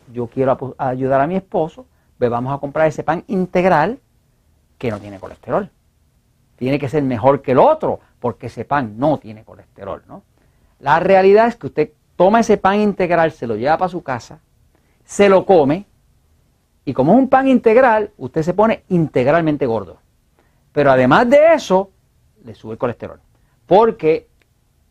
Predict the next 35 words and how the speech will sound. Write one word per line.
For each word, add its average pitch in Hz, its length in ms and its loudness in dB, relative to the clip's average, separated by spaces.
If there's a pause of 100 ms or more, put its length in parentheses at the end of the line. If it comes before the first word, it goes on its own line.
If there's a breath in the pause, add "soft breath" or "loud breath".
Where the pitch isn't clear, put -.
(140)
las 127 300 -16
causas 277 420 2
principales 160 800 -2 (180)
de 156 140 2
colesterol, 156 600 2
de 127 60 -2
exceso 185 360 -4
de 208 100 2
colesterol 151 420 -2
en 175 80 -2
el 165 100 -4
cuerpo, 147 400 -4 (1500)
por 143 120 -8
ejemplo, 123 280 -8 (200)
en 131 120 -10
el 127 120 -6
cuerpo 202 260 -2
humano 208 420 0 (200)
se - 200 -12
calcula 143 540 -4
que 127 100 -14
doscientos 180 680 -8 (480)
miligramos 131 680 -4
por 147 200 -8
decilitro, 139 680 -8
un 139 80 -12
decilitro 160 420 -4
es 156 80 2
una 165 160 0
décima 175 380 -2
parte 165 220 -2
de 156 40 -4
un 147 140 -4
litro, 131 260 -8
¿no? 160 160 -20